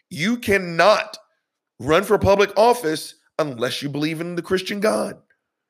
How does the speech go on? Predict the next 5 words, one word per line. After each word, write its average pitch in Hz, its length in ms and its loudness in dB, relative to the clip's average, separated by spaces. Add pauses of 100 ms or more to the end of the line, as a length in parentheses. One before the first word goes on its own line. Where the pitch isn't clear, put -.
(880)
Now, 151 120 6
again, 170 360 4
luckily, 165 580 4
federal 196 520 4
law 170 420 8